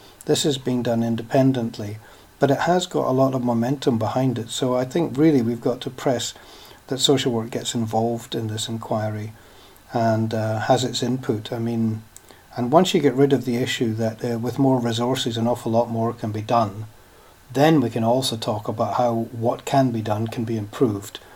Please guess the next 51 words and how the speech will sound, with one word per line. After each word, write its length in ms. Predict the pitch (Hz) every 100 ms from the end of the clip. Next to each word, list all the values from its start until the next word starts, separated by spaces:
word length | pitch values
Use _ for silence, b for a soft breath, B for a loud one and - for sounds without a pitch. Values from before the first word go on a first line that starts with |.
| B
And 120 | 127
I'm 80 | 120
sure 280 | 113 165 135
that 140 | 117
social 320 | - 127 113
workers 340 | 107 110 117 110
up 160 | 131
and 120 | 113 110
down 220 | 120 120
the 80 | 110
country 440 | 110 107 - 104 B B B
have 120 | 120
got 200 | 117 -
plenty 400 | - 143 147 160
of 120 | 110
good 140 | 107 110
ideas 640 | 101 104 107 107 101 104 - B B
that 140 | - 123
they're 100 | 131
just 260 | 131 120
sitting 300 | - 143 139
on 160 | 107 107
but 140 | 107 -
unable 400 | 139 127 131 117
to 180 | 120 120
implement 540 | 147 143 107 - 123 - B B
because 320 | 127 123 120
they're 80 | 131
so 240 | 110 147
busy 260 | 110 120 117
rushing 380 | 110 113 - 113
around 480 | 110 117 113 113 110 B B -
just 280 | 143 -
trying 320 | - 139 127 117
to 140 | 110
sort 200 | 110 120
of 100 | 113
keep 160 | - 131
their 80 | 120
heads 300 | 139 131 113
above 260 | 107 113
water 320 | 110 135 131
at 100 | 110
the 60 | 107
moment 380 | 104 104 120 131 B B B - -
because 380 | 120 - 123
of 180 | 120 110
this 200 | 117 113
lack 280 | 123 120 -
of 160 | 113 110
resources, 680 | 107 135 135 - 120 117